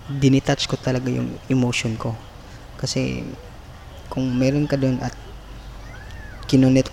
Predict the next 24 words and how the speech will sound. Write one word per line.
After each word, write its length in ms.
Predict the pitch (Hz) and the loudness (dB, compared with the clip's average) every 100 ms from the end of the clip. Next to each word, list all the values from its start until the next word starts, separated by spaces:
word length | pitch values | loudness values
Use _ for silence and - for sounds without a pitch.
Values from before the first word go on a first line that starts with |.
| - | 0
mo 160 | 135 | 4
yun 240 | 131 131 127 | 4 4 2
sa, 400 | - 110 113 110 - - | 0 0 -2 -6 -12 -10
sa 240 | - 120 117 | -2 0 2
working 480 | 127 131 - 123 | 2 2 2 2
life 240 | 123 123 127 | 4 2 2
mo, 320 | 127 123 113 - - - - - - | 0 0 -2 -8 -14 -14 -14 -14 -4
yung 160 | 127 120 | -2 0
personality 800 | 123 123 - 131 123 127 - 131 | 2 2 2 2 2 0 0 0
mo, 160 | 120 117 - - - - | 0 -4 -8 -16 -16 -6
it 160 | - 139 | -4 2
will 160 | 131 131 | 2 4
give 240 | 135 131 | 2 4
you 160 | 131 127 | 2 2
some 480 | - 123 123 127 - - - - - - | 0 0 -2 -6 -10 -18 -18 -18 -18 0
disadvantage 800 | 139 - 185 127 117 110 113 110 | 2 2 0 0 -2 0 -2 -2
sa'yo. 320 | - 113 113 - - - - - - - - | -2 -2 -4 -8 -16 -16 -16 -16 -18 -16 -10
So, 240 | - 120 117 | -6 -4 2
learn 300 | 123 147 156 | 4 4 4
to 80 | 131 | 0
detach 400 | 127 123 - - | 2 0 0 0
things. 560 | 123 113 - - - - - - - | 0 0 0 -2 -4 -12 -16 -16 0
Li-, 240 | 135 135 - - - - | 4 4 0 -16 -16 -8
learn 320 | 127 139 147 | 0 2 2